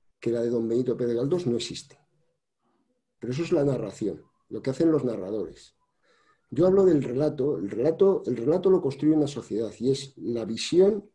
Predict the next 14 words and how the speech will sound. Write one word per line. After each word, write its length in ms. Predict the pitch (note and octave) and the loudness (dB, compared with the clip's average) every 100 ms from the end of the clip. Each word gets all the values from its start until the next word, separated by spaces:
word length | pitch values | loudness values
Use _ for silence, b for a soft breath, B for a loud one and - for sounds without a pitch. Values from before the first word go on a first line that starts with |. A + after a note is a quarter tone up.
| _ _ | _ _
y 80 | A2+ | -2
la 100 | A#2+ | 0
interpretación 680 | B2+ A2 C3 B2+ - D#3+ D#3+ | 0 -2 -4 -4 -2 -2 0
que 80 | D#3+ | 2
ellos 260 | D3+ C#3+ | 2 0
hacen 400 | D3+ D#3+ D#3+ - _ _ _ _ | -4 -2 -4 -4 _ _ _ _
de 160 | - B2+ | -6 4
un 120 | D3+ | 4
hecho 180 | D#3+ D3+ | 4 2
concreto 400 | D3 C3 D#3 D#3 | 0 2 2 2
y 60 | D3 | 2
de 80 | |
su 160 | A#2 G#2+ | 0 -8
pasado. 360 | - - F2 | -14 -16 -18